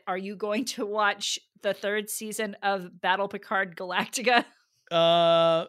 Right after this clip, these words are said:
Speaker 2: mm, that's gonna be a big no, Ghost Rider. Um,
Speaker 1: <laughs>
Speaker 2: yeah, so, okay, so we got the trailer for Picard season three, and
Speaker 1: Mm-hmm.
Speaker 2: <sighs> I mean,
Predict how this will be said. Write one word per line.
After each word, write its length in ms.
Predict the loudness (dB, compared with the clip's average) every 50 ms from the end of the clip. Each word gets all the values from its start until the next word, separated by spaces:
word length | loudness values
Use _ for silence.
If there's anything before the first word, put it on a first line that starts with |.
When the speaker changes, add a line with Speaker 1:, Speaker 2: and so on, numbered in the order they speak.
| -8 _ _ -18
Speaker 2:
mm, 580 | -16 -14 -14 -14 -14 -16 -16 -18 -18 -12 -8
that's 220 | -6 -6 -6 -6 -4
gonna 220 | -2 0 0 0
be 320 | -2 0 0 2 2 2
a 260 | 2 2 0 0 -2 -4
big 340 | -2 0 0 0 0 0
no, 380 | -4 -6 -2 0 0 2 0 0
Ghost 380 | 0 2 2 2 2 0 0 2
Rider. 480 | 2 2 4 2 2 2 2 0 0 0
Um, 680 | 2 4 6 6 6 6 4 2 0 0 0 -2 -4 -6 _ -16
Speaker 1:
<laughs> 1000 | -18 -18 -18 -20 -20 -20 -20 -20 -20 -20 _ _ _ _ _ _ _ _ _ -2
Speaker 2:
yeah, 300 | 0 2 4 4 4 2
so, 260 | 4 4 2 2 2
okay, 300 | 0 -2 0 0 0 0
so 120 | 0 0 0
we 60 | 2
got 180 | 2 0 0
the 80 | 0 -4
trailer 520 | -2 0 2 2 2 2 0 -2 -6 -8 _
for 120 | _ -10 -8
Picard 380 | -8 -6 -2 0 0 0 0
season 360 | -2 -2 -2 -2 -2 -2 -4
three, 480 | -4 -8 -10 -10 -10 -10 -12 -12 -14 -14 _ _ _ -20 _ _ _ _
and 540 | -2 0 0 0 0 0 0 -2 -2 -4 -6
Speaker 1:
Mm-hmm. 40 | -8 -10 _ _ _ _ _ _ _ _ _ _ _ _ _ _ _ _ _ _ _ _ _ _ _
Speaker 2:
<sighs> 1500 | -14 -10 -8 -8 -8 -8 -10 -10 -14 -16 _ _ _ _ -14 -12 -12 -12 -12 -14 _ _ _ _ _ _ _ _ _ _ -2
I 40 | -2
mean, 440 | 0 -2 -2 -4 -8 -12 -18 -20